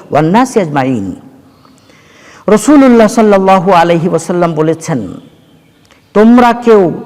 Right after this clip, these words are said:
ততদিন পর্যন্ত মুমিন হতে পারবে না যতদিন পর্যন্ত আমাকে নিজের সন্তান সন্ততি ও মা বাপ এবং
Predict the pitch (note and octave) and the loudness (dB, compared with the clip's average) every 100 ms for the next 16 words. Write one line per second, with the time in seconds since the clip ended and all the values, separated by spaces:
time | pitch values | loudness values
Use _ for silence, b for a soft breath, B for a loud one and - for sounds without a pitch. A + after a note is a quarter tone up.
0 | - G3+ G3+ B3+ B3+ B3+ G#3+ G#3+ D#3+ G#3+ | -2 -2 2 2 4 2 2 -2 0 0
1 | A#3+ A#3+ A#3 G3+ F#3 G3+ A3 B3 A#3 A3 | 0 0 0 0 2 2 2 2 2 -2
2 | - A3 - D#3+ E3 E3+ C#3+ A2 - - | -4 -4 -4 -2 -2 -2 -4 -6 -12 -20
3 | _ _ _ _ b b b b b D#3 | _ _ _ _ b b b b b 0
4 | B3 D#4+ D4+ F4 C#4+ C#4+ A3 D4+ D4+ D4 | 2 2 4 2 2 0 2 2 2 0
5 | C4 G#3+ B3 C#4 C#4+ B3+ A#3+ G3+ G#3 G#3 | 2 2 4 2 0 0 2 2 2 2
6 | B3+ B3+ - B3+ B3+ B3+ B3 A#3 A3+ - | 2 0 0 2 2 2 2 2 0 0
7 | C4+ D4 C#4+ C4 - G#3 D#3 - G3+ G#3 | 0 2 0 -2 -2 -6 -6 -2 0 2
8 | A3 C4 B3 F#3+ G3 A#3 A3+ F#3+ - - | 4 4 2 2 2 4 4 2 -2 -18
9 | - - - B3+ D4+ C4 D#3 G#2 | -20 -18 0 2 4 2 0 -6